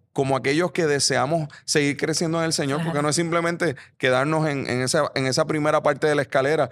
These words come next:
Speaker 1: Ustedes
Speaker 2: Ujú.
Speaker 1: hicieron una escalera, ¿no? Que a mí me fascinó.
Speaker 2: Sí.
Speaker 1: El, eh, y esa fe es el fundamento, pero de ahí tenemos que seguir subiendo esos escalones.
Speaker 2: No, y, y hay un tanto unas consecuencias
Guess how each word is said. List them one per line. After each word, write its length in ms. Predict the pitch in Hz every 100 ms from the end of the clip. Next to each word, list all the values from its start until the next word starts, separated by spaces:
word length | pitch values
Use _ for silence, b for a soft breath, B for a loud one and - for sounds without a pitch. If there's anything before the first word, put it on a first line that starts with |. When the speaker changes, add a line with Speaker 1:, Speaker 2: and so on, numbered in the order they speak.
| B 185
Speaker 1:
Ustedes 360 | 135 131 131
Speaker 2:
Ujú. 80 | 151
Speaker 1:
hicieron 280 | 147 160 160
una 80 | 160
escalera, 480 | 147 135 151 143
¿no? 220 | 131 156 127
Que 80 |
a 40 | 123
mí 140 | 120
me 120 | 139
fascinó. 400 | 135 139 139 147 156
Speaker 2:
Sí. 60 | B B -
Speaker 1:
El, 260 | 123 117
eh, 180 | 95 107 -
y 160 | 123
esa 280 | 127 139 147
fe 360 | - 151 160 151
es 60 |
el 100 | 147
fundamento, 720 | - 151 147 143 170 165 131
pero 240 | 123 123 123
de 60 | 120
ahí 140 | 147
tenemos 340 | 160 139 127 127
que 100 | 135
seguir 360 | 135 127 127 b b
subiendo 540 | - 139 120 117 127
esos 200 | 123 139 123
escalones. 420 | - 110 127 190
Speaker 2:
No, 160 | 202 262
y, 300 | 269 196 -
y 200 | 190 180
hay 180 | 175 196
un 140 | 214
tanto 420 | - 185 185 196
unas 240 | 190 190 196
consecuencias 1160 | - 196 196 175 - 196 226 - 185 196 -